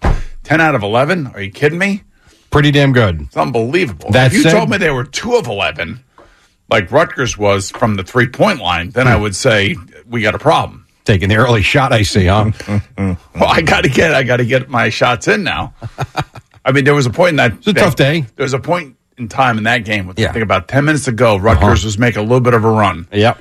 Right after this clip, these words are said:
Speaker 1: I was like, "Oh, boy,
Speaker 2: They
Speaker 1: here we
Speaker 2: got to
Speaker 1: go."
Speaker 2: within, I think, nine.
Speaker 1: It was, all right, yeah. I was
Speaker 2: Like
Speaker 1: like,
Speaker 2: that.
Speaker 1: "Oh, no, here we go."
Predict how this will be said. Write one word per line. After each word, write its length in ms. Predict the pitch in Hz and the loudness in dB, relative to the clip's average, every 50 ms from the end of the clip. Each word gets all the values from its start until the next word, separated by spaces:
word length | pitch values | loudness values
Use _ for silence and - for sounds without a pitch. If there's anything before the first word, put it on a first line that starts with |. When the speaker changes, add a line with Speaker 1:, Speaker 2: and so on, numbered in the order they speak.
| - _ - | -10 _ -4
Speaker 1:
I 100 | 131 127 | -2 0
was 120 | 113 101 | 2 2
like, 160 | 107 104 90 104 | 2 2 2 2
"Oh, 240 | 107 107 113 117 | 2 2 2 2
boy, 300 | 107 92 95 95 95 92 | 0 0 -2 0 0 2
Speaker 2:
They 80 | 90 123 | 2 4
Speaker 1:
here 100 | 127 120 | 4 4
we 60 | - | 4
Speaker 2:
got 100 | - - | 2 2
to 60 | - | 2
Speaker 1:
go." 100 | - 143 | 2 2
Speaker 2:
within, 240 | 135 127 120 120 117 | 4 4 2 2 2
I 80 | 113 107 | 2 0
think, 220 | 98 - 120 101 | 0 0 0 2
nine. 480 | 98 101 95 95 90 80 76 78 76 71 | 2 2 2 2 0 0 -2 -6 -8 -8
Speaker 1:
It 60 | - | -8
was, 120 | - 110 127 | -4 -2 0
all 100 | 143 139 | 0 2
right, 240 | 127 131 123 107 101 | 2 2 2 2 2
yeah. 220 | 101 95 - - - | 0 0 -2 -2 -2
I 140 | 117 117 117 | -2 0 0
was 120 | 113 95 | 0 0
Speaker 2:
Like 80 | 90 98 | 0 0
Speaker 1:
like, 180 | 104 101 107 104 | 2 2 2 2
Speaker 2:
that. 40 | |
Speaker 1:
"Oh, 120 | 101 95 95 | 2 0 0
no, 60 | - | 0
here 140 | 120 117 113 | 0 0 0
we 120 | 113 113 | 0 0
go." 300 | 101 98 95 90 92 - | 0 0 0 2 0 0